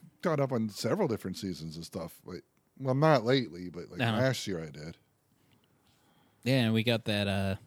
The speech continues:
Speaker 2: our yearly, uh, vacation coming up. Or break, I should say. Not, not a vacation, but break from, from work.
Speaker 1: It's winter break, Dennis.
Speaker 2: Winter
Speaker 1: Don't
Speaker 2: break.
Speaker 1: you dare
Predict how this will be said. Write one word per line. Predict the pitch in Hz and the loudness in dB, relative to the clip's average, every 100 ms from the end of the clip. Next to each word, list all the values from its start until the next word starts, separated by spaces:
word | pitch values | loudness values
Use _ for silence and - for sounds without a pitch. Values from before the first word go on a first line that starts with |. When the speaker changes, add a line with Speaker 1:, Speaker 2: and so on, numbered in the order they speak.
| _ _ _ _ _ _ _ _ _ _ 104 | _ _ _ _ _ _ _ _ _ _ -2
Speaker 2:
our | 101 | -2
yearly, | 98 107 110 113 110 104 104 - _ _ _ _ _ _ _ _ | -2 0 2 2 2 -2 -6 -14 _ _ _ _ _ _ _ _
uh, | 98 85 87 | -8 -8 -6
vacation | 101 98 120 110 110 101 | -8 -4 -2 -2 -4 -6
coming | 107 101 101 | -6 -4 -4
up. | 101 - _ _ _ _ _ _ _ _ _ _ _ _ _ - | -6 -8 _ _ _ _ _ _ _ _ _ _ _ _ _ -8
Or | 104 | -6
break, | - 104 104 104 | -2 -2 -2 -4
I | 98 | -6
should | - 90 | -8 -12
say. | 98 98 90 | -12 -12 -10
Not, | 95 90 - | -12 -12 -12
not | 95 95 | -12 -12
a | |
vacation, | 87 101 98 107 95 | -14 -12 -10 -10 -10
but | 85 101 | -10 -6
break | 107 110 - | -6 -6 -8
from, | 110 98 98 - _ _ | -8 -6 -8 -14 _ _
from | 92 87 | -10 -6
work. | 101 104 101 - - _ _ _ _ _ _ _ _ _ _ - | -6 -6 -8 -12 -20 _ _ _ _ _ _ _ _ _ _ -18
Speaker 1:
It's | - | -8
winter | 101 127 127 | -2 2 2
break, | 107 101 90 | 2 0 0
Dennis. | 85 80 82 - | -8 -10 -10 -8
Speaker 2:
Winter | 107 110 | -6 -4
Speaker 1:
Don't | 98 | -2
Speaker 2:
break. | 95 | 4
Speaker 1:
you | 135 | 6
dare | 135 | 6